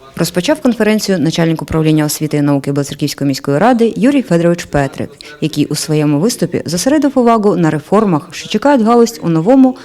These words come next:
дві тисячі шістнадцятому сімнадцятому навчальному році, та підкреслив готовність освіти Білої Церкви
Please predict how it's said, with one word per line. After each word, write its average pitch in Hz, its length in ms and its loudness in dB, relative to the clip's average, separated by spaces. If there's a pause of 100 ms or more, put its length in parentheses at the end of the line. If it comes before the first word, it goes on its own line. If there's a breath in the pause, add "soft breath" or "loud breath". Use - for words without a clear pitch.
(120 loud breath)
дві 160 80 -2
тисячі 151 300 -4
шістнадцятому 202 640 -4
сімнадцятому 170 580 -2
навчальному 151 600 -2
році, 143 420 -4 (300 loud breath)
та 160 100 -4
підкреслив 240 540 -2
готовність 208 540 2
освіти 151 340 -4
Білої 147 260 0
Церкви 180 460 -2